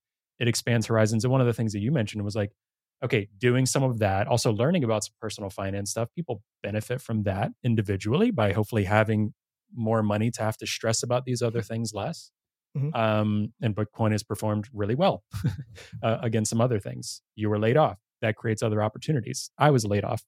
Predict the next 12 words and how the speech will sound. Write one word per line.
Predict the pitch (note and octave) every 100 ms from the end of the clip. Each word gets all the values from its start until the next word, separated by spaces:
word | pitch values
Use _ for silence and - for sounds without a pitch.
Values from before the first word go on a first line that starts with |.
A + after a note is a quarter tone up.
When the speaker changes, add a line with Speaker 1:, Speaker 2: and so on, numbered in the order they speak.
| -
Speaker 1:
That | A2
creates | - G#2+
opportunities. | A2+ G#2 - - A#2+ C#2 - -
You | - B2
know, | A#2
so | C#3+ A#2+ G#2+ -
there, | A#2+ -
there's | A2+ G#2
these | G#2+
different | G2+ A#2 G#2
things. | C#3+ C#3 G2+ - _ _ _ _
Um, | - A2+ G#2+ G#2